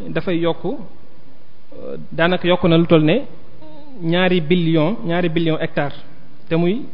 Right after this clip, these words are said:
euh, suuf si yaatu soo xam ne boo boole woon suufu si Inde ak bu Chine sax moo koy ëpp. Loolu nag Afrique xëy na sax lim ci am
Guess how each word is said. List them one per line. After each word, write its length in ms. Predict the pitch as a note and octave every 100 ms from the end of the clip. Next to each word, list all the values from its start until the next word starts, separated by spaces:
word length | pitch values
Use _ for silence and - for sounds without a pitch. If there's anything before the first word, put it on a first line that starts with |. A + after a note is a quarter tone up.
| - D#3+
euh, 120 | D#3 C#3 C#3+ - - - C#2+ D2 G2+ A#2+ -
suuf 160 | F3+ -
si 100 | D#3+
yaatu 200 | F3 -
soo 140 | E3+
xam 180 | E3+ D#3
ne 140 | G#3 - D#3+
boo 140 | E3 F3
boole 220 | F#3 F3
woon 220 | E3+ D3 - - - - - -
suufu 260 | - F#3+ F3
si 100 | F#3+ F3
Inde 200 | E3 D#3
ak 220 | E3+ D3+
bu 180 | D#3 E3 - -
Chine 240 | - E3 D#3
sax 160 | E3
moo 160 | E3 D#3
koy 140 | D#3
ëpp. 120 | C#3 - - - - - - - - - - - - - -
Loolu 160 | E3+ F3+
nag 100 | G#3 F#3+
Afrique 260 | F#3 F#3 - - - - - - - -
xëy 120 | G3+
na 100 | F#3+
sax 140 | F#3+
lim 160 | F3+ G3+
ci 80 | F#3+
am 180 | F3+